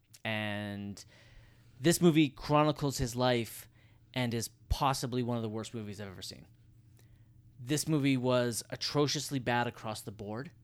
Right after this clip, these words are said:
I honestly can't think of one good thing to say about this film. Uh,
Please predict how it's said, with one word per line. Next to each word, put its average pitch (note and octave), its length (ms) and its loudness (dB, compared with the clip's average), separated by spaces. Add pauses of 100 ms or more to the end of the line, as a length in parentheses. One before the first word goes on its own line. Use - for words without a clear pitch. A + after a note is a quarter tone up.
(360)
I A#2 260 0
honestly B2 460 -4
can't A#2 360 -10
think A#2+ 220 -10
of G2+ 200 -10
one A2+ 240 -6
good A#2 220 -8
thing A2+ 180 -10
to G#2 60 -10
say G#2 200 -10
about A2 240 -12
this G#2+ 140 -14
film. A#2 340 -10 (720)
Uh, A2+ 160 -6